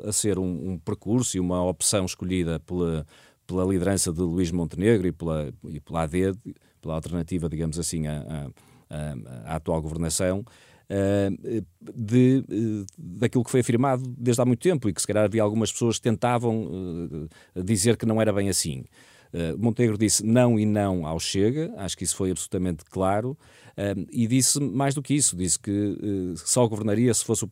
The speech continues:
o, o, ou se vier a ser o, o, o mais votado nas eleições de dez de março. Isso demonstrou uma enorme coragem, um, um desapego muito grande pelo poder,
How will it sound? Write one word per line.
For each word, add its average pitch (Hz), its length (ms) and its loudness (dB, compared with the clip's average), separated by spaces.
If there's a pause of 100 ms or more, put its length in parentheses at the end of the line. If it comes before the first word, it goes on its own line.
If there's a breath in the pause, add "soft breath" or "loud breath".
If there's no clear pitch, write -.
o, 87 420 -4
o, 95 360 -4
ou 95 100 0
se - 100 0
vier 104 180 2
a 98 40 0
ser 110 280 2
o, 101 240 -2
o, 87 380 -6 (180)
o - 380 -10
mais 101 220 2
votado 92 480 0
nas 90 180 0
eleições 87 380 -2
de 85 80 -8
dez 82 200 -4
de - 80 -10
março. 65 320 -8 (420 soft breath)
Isso 127 200 0
demonstrou 120 320 2
uma 107 100 2
enorme 117 260 4
coragem, 92 640 -2
um, 101 300 -2
um 110 40 2
desapego 110 640 2
muito 120 260 4
grande 92 280 0
pelo 90 160 -4
poder, 87 420 -2